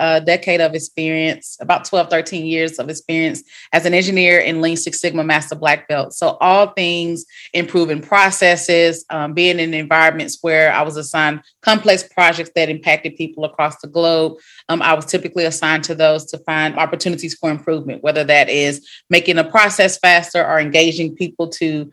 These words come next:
work on an improved process that will meet the customer demand quicker. So it was, um, throughout, from the flour mill to,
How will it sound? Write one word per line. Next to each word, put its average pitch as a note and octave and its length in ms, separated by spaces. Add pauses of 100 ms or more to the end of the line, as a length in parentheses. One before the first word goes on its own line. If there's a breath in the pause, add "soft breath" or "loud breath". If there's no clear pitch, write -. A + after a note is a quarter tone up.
(240 soft breath)
work F3+ 240
on E3+ 100
an D#3 100
improved D#3+ 440
process D3+ 640
that D#3+ 260
will D3 500 (280)
meet F3 220
the F3 80
customer D#3+ 400
demand C#3+ 400
quicker. A#2 400 (160 loud breath)
So F#3 460
it F#3+ 180
was, - 300
um, E3+ 180
throughout, F3+ 600
from E3 180
the D#3 80
flour G#3+ 340
mill F#3+ 440
to, D#3+ 500